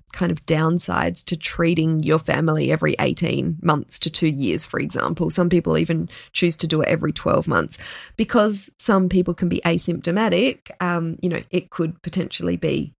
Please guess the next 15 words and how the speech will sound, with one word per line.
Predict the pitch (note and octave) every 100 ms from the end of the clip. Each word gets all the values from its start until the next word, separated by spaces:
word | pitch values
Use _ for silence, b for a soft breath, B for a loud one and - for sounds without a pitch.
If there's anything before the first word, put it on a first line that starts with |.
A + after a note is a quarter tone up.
| -
a | E3
good | D#3+
idea. | - - F#2 - - _ _ _ _ _ _ _ _ - B B B B B B
And | B3 C4 B3+ -
lastly, | B3 B3+ A4 C5+ - A3 E3 D#3+ G3 -
I | A#3+ A#3 A#3
wanna | - B3+ F#4 B4
talk | - C#4 A3+ A#3 - - -
about | G3 F#3 F3+ F3 F3 - - -
some | - - F#3+ G3 G3+ -
of | F3 F3 F3 -
the | F3 F3 E3+ D#3+ D#3+ E3 _ _ -
upsides | F#3 - - - - - - - - F#3 - - _ _ _ _
to | - G#3+ E3+ E3 D#3+ -
worm | E3 E3 D#3+ D#3+ E3